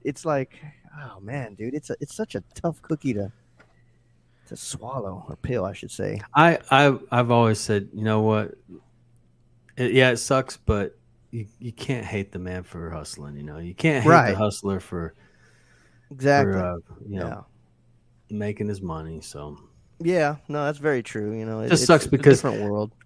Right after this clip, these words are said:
Speaker 2: that place was sacred, dude. It was
Speaker 1: <clears throat>
Speaker 2: sacred to a lot of people, and there were a lot of people that were like, "Yo, we don't talk about this spot."
Speaker 1: Yeah.
Speaker 2: Or I can't say a lot of people, but the people that I did know that knew about it were like, "Yo, we don't talk about it."
Speaker 1: Yeah.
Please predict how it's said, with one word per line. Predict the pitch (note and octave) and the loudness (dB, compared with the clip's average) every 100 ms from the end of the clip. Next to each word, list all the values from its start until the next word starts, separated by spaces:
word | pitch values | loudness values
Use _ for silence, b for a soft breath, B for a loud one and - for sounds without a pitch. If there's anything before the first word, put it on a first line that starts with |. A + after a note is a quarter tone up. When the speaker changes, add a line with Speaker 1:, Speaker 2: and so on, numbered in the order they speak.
| A#2 | 2
Speaker 2:
that | C#3+ C#3+ | 6 8
place | - D3+ B2+ | 8 8 6
was | C3 B2+ | 6 4
sacred, | - A#2+ A2 G2 D#2+ | 6 6 6 0 -4
dude. | F2 E2 | -6 -6
It | - A2 | -2 2
was | A2+ G#2+ | 2 2
Speaker 1:
<clears throat> | - | 2
Speaker 2:
sacred | G#2+ G2+ F#2 | 2 2 -2
to | - | 0
a | G2+ | 0
lot | F#2+ G2 | 0 -4
of | F#2+ | -6
people, | F#2+ F#2 E2+ | -10 -10 -10
and | F2 | -8
there | G2 | -6
were | G2 | -4
a | |
lot | G2 G#2 | -4 -4
of | G2+ | -4
people | G#2+ G2+ | -6 -6
that | F#2+ E2 | -6 -6
were | F2+ | -8
like, | F2+ F2 b b b b - | -10 -12 b b b b -10
"Yo, | E2+ | -6
we | F2 E2 F#2+ | -6 -4 -4
don't | G#2+ A#2 | -4 -4
talk | B2+ B2+ - | -8 -8 -8
about | A#2 A#2+ | -10 -10
this | - G#2+ | -16 -18
spot." | - A#2 C3 - - - _ - | -14 -12 -12 -16 -20 -20 _ -20
Speaker 1:
Yeah. | - | -4
Speaker 2:
Or | G2+ A#2 | 2 2
I | |
can't | - A#2+ | 2 -4
say | G#2 | -4
a | F2+ | -8
lot | F2 | -8
of | E2 | -8
people, | - E2 | -10 -10
but | F#2+ E2+ | -12 -10
the | G2 | -6
people | - C3+ - G#2 | 0 0 2 -2
that | G2+ | -2
I | F#2+ | -4
did | G2+ A2 | -2 -2
know | G2 F2+ E2 | -2 -6 -10
that | D#2+ D#2 - | -12 -16 -10
knew | G2 A#2+ G#2+ | 0 2 2
about | E2+ D2+ D2 | -2 -12 -14
it | - _ _ _ _ _ _ | -18 _ _ _ _ _ _
were | F#2 | -14
like, | D#2 - | -12 -14
"Yo, | F2+ B2 A#2 | -12 -10 -10
we | F2+ | -8
don't | C3 C#3 | -6 -4
talk | C#3 E3+ | -4 -2
about | C#3 C3+ C3+ | -2 -2 -4
it." | C3+ _ _ _ _ _ _ - | -8 _ _ _ _ _ _ -18
Speaker 1:
Yeah. | - - A#2+ | -14 -10 -12